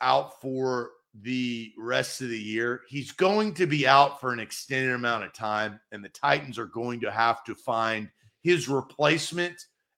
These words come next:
at least at minimum, for the time he's going to miss this year. And it is going to be weeks. It is not going to be days. It's not going, it's gonna be,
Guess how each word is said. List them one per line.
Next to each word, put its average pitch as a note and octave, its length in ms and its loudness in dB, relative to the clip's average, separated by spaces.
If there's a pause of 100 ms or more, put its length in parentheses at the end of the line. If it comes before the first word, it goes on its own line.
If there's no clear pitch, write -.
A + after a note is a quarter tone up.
(100)
at F#3+ 240 8
least G#3 560 2
at G#3 280 6
minimum, F3+ 840 4 (140)
for F3+ 160 -4
the F#3 100 4
time G#3 380 8
he's F#3+ 220 0
going F#3+ 280 2
to F3 80 2
miss F3 240 0
this F3 260 0
year. F#3 300 -4 (240)
And G#3 120 6
it A#3 100 6
is A#3+ 200 4
going A#3 220 4
to G#3+ 60 2
be G#3 120 2
weeks. G3+ 560 2
It F#3 120 4
is E3+ 140 4
not G3 200 8
going G3 200 0
to F3+ 80 -2
be F3+ 160 -4
days. F3 600 0 (180)
It's E3 160 -2
not A3+ 180 6
going, A#3 200 4
it's E3 100 -6
gonna A3 180 4
be, G3 280 0